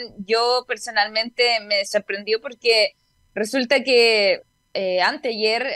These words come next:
había ido a un congreso acá en Chile, eh, que organiza Universidad Católica, donde expo-, eh, estuvieron como expositores varias entidades, la conmebol, entre otras,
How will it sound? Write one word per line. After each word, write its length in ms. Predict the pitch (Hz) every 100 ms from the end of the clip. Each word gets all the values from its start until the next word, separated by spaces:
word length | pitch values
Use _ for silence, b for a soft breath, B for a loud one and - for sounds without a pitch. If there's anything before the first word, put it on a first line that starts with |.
| -
había 280 | 202 220
ido 160 | 226 247
a 40 |
un 60 | 247
congreso 520 | 240 226 226 277 -
acá 220 | 226 226
en 100 | 233
Chile, 920 | 240 - 233 233 240 277 131 196 190 185
eh, 60 | -
que 180 | 196
organiza 400 | 190 190 196 214
Universidad 380 | 220 214 208 233
Católica, 800 | 220 214 247 247 240 208 214 220
donde 680 | 214 202 190 190 180 175 151
expo-, 340 | 208 202 202 196
eh, 440 | - 170 - 110
estuvieron 320 | 98 226 220 233
como 160 | 226
expositores 640 | 220 - 220 220 226 240 220
varias 340 | 220 240 240 _ 131 165
entidades, 640 | 214 220 214 254 247 214
la 140 | 202 185
conmebol, 580 | 202 190 180 220 254 226
entre 320 | 214 208 208
otras, 380 | 214 226 254